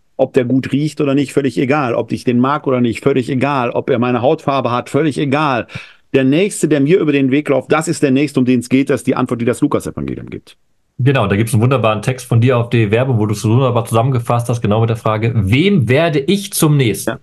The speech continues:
Speaker 2: Das
Speaker 1: genau.
Speaker 2: ist die christliche
Speaker 1: Ja.
Speaker 2: Frage der ganzen Sache.
Speaker 1: Ja.
Speaker 2: Ich muss nicht mich fragen, wer der Nächste ist, sondern wem werde ich zum Nächsten? Und das
Speaker 1: Und
Speaker 2: gilt
Speaker 1: vor
Speaker 2: auch
Speaker 1: allem
Speaker 2: in
Speaker 1: vor
Speaker 2: Kriegssituationen.
Speaker 1: Und vor allen Dingen kann ich's, äh, nicht, wie manche aus, äh, dieser merkwürdigen Partei, äh,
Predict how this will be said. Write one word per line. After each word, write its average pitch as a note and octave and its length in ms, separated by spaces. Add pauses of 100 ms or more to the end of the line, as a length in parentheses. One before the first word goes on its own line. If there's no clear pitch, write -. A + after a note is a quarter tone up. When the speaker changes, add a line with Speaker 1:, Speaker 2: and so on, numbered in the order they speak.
(140)
Speaker 2:
Das G#3 140
Speaker 1:
genau. A#2 120
Speaker 2:
ist - 60
die D#3+ 80
christliche G3 440
Speaker 1:
Ja. G2+ 100
Speaker 2:
Frage B2+ 260
der E2 80
ganzen E2 300
Sache. E2+ 260
Speaker 1:
Ja. G2 60
Speaker 2:
Ich G2 100
muss F#3 220
nicht G#3+ 100
mich E3+ 160
fragen, D3 240
wer B2+ 80
der A2 140
Nächste G3+ 320
ist, G3 100
sondern C#3 300 (420)
wem C3 400
werde A#2 300
ich - 380 (100)
zum G#2+ 160
Nächsten? - 360
Und G2 120
das - 140
Speaker 1:
Und - 40
Speaker 2:
gilt D#3 220
Speaker 1:
vor D#3 120
Speaker 2:
auch D#3 140
Speaker 1:
allem G3 80
Speaker 2:
in D3+ 60
Speaker 1:
vor - 80
Speaker 2:
Kriegssituationen. D#3+ 760 (280)
Speaker 1:
Und B2+ 120
vor - 140
allen D#3+ 80
Dingen D3 100
kann D#3 160
ich's, C3+ 260
äh, D3 260
nicht, D#3+ 340
wie C#3 80
manche C#3 560
aus, - 480
äh, A#2+ 480 (120)
dieser A#2+ 200
merkwürdigen B2+ 580
Partei, C3 600 (180)
äh, A#2 400